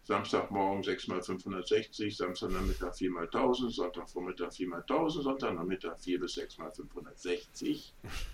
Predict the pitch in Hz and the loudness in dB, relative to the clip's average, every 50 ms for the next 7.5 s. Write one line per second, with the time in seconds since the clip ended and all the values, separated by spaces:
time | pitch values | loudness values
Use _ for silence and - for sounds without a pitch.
0 | - - - - - 147 - - 165 156 - - - - - - - - - - | -10 -12 -8 -4 -4 -2 -2 -4 -10 -14 -16 -16 -18 -18 -18 -18 -20 -20 -20 -20
1 | - - - - - - - - - - - - - - - - 98 - - - | -20 -20 -20 -20 -20 -20 -20 -20 -20 -20 -20 -20 -20 -20 -18 -18 -18 -18 -18 -20
2 | - - - - - - - - - - - - - - - 104 104 104 107 107 | -20 -20 -20 -20 -20 -20 -20 -20 -20 -20 -20 -20 -20 -2 4 6 8 8 8 6
3 | - - - - - 110 107 104 - - 120 120 - - - - - - 123 127 | 2 -2 -8 -4 -2 0 0 4 6 6 6 8 8 6 6 8 10 10 12 12
4 | 123 - 127 110 - - 110 113 151 170 - 135 110 107 101 95 92 - 92 95 | 12 8 4 4 6 6 8 8 8 8 8 8 8 8 6 4 2 2 2 2
5 | 104 104 101 - 104 104 110 117 131 143 147 - 240 104 107 113 - - 117 107 | 2 2 0 -2 0 2 4 4 6 6 6 6 6 4 4 4 2 2 0 2
6 | 104 110 117 - - - - - - - - - 110 107 110 113 117 107 - - | 2 2 0 0 -2 -8 -8 -6 -6 -6 -4 -2 0 2 4 4 4 4 2 2
7 | 87 87 92 101 117 143 185 214 226 214 | 2 4 6 8 8 8 8 6 2 -2